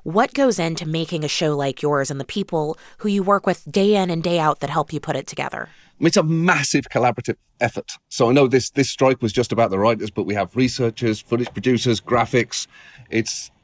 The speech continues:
Speaker 2: at its best, this show functions as something that ends up much better than the sum of its parts. There's value added at every point of our process. So only as you get people all together can you kind of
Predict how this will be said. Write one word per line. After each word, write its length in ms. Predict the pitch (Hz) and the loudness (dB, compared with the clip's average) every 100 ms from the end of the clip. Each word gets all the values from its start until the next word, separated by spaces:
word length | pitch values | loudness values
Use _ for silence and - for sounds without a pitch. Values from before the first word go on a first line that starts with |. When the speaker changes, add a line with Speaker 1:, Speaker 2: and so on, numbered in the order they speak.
| _ 123 | _ 0
Speaker 2:
at 160 | 135 - | 0 2
its 220 | 151 151 | -2 -2
best, 680 | - - 180 - - - - | 0 4 4 2 -8 -8 -2
this 360 | 143 120 - - | 0 0 -4 -8
show 260 | - 131 | 0 0
functions 680 | 117 123 113 - 98 90 - - | 2 2 2 0 -2 -2 -6 0
as 440 | 92 90 85 - - | 2 2 -2 -12 -8
something 360 | - 110 113 | -4 -2 0
that 140 | 104 - | -2 0
ends 240 | 117 110 | 0 2
up 180 | 110 - | 0 -2
much 320 | 95 113 - | -2 -2 0
better 220 | 127 110 | 0 0
than 160 | 110 104 | 0 -2
the 60 | 95 | -2
sum 240 | - 95 | -2 -2
of 100 | 87 | -4
its 100 | 87 | -8
parts. 460 | - 87 69 - - - - _ | -4 -4 -6 -14 -20 -20 -20 _
There's 160 | - 107 | -4 -2
value 420 | - 123 131 123 | 4 4 4 0
added 480 | - 110 107 101 90 - _ - | 2 0 2 -2 -4 -12 _ -4
at 160 | 107 - | -4 0
every 300 | 113 120 110 | 0 0 -4
point 320 | - 107 95 | 0 0 0
of 120 | 92 | 0
our 120 | 92 | -2
process. 600 | - 101 90 - - - _ _ _ | 0 -2 -2 -6 -10 -14 _ _ _
So 480 | - - 101 101 - - | -8 2 4 4 2 4
only 440 | 143 139 135 120 - | 6 6 4 2 -2
as 220 | 113 - | -2 0
you 100 | 104 | 0
get 300 | 127 113 - | 0 -2 -2
people 280 | 120 110 101 | -2 0 2
all 260 | 117 123 117 | 4 4 2
together 500 | 113 104 110 - 78 | -2 0 0 -2 -8
can 220 | - 87 | -4 -2
you 140 | 90 | -2
kind 260 | - 92 92 | -2 -2 -2
of 220 | 87 - | -2 -6